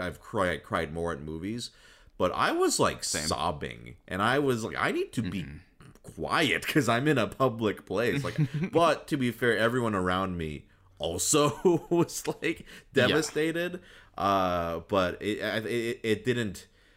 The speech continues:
Speaker 1: um, help that, uh, for me, uh, I, oh, was it either, either my grandfather, uh, had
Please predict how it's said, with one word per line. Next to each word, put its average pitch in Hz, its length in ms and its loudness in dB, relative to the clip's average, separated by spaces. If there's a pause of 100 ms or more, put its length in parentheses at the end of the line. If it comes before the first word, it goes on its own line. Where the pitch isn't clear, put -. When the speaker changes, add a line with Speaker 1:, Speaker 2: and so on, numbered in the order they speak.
(140)
Speaker 1:
um, 76 760 -4 (280)
help 87 460 -4
that, 85 240 -4
uh, 76 220 -8
for 92 180 -8
me, 82 540 -6
uh, 71 320 -12 (640)
I, 90 260 -14
oh, 90 300 -6
was 82 220 -14
it 85 200 -8
either, 85 680 -2 (400)
either 95 200 0
my 95 160 -2
grandfather, 95 1000 -2 (460)
uh, 71 360 -8
had 85 380 -10